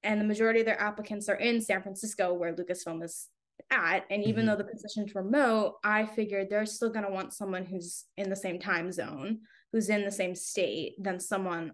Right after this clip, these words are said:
Speaker 1: across the entire country. You know what I mean?
Speaker 2: Yeah.
Speaker 1: So I wasn't really expecting anything of it, but I was just kinda happy that I got through two rounds of interviews and they seemed to like me. Um, so I asked Gemma, I called her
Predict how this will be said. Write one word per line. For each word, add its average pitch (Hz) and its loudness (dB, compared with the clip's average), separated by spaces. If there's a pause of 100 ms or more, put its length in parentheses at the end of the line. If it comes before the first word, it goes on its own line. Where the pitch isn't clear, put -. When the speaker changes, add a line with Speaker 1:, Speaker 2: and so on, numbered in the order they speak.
Speaker 1:
across 180 0
the 180 -2
entire 175 -2
country. 185 -8 (120)
You 202 -4
know 202 0
what 196 2
I 190 2
mean? 185 -4 (140)
Speaker 2:
Yeah. 160 -2 (380)
Speaker 1:
So 196 4
I 208 2 (220)
wasn't 202 -2
really 180 0
expecting 175 -4
anything 220 0
of 240 0
it, 233 0
but 196 -2
I 185 0
was 190 -2
just - -10
kinda 202 -2
happy 196 -2
that 185 2
I 170 2
got 175 0 (200)
through 202 2
two 196 -4
rounds 175 -2
of 185 -6
interviews 226 0
and 226 0
they 185 0
seemed 175 -4 (100)
to 190 -4
like - -4
me. 370 2 (920)
Um, 196 0 (720)
so - -2
I 226 6
asked 285 4
Gemma, 185 2
I 202 -2
called 190 0
her 147 0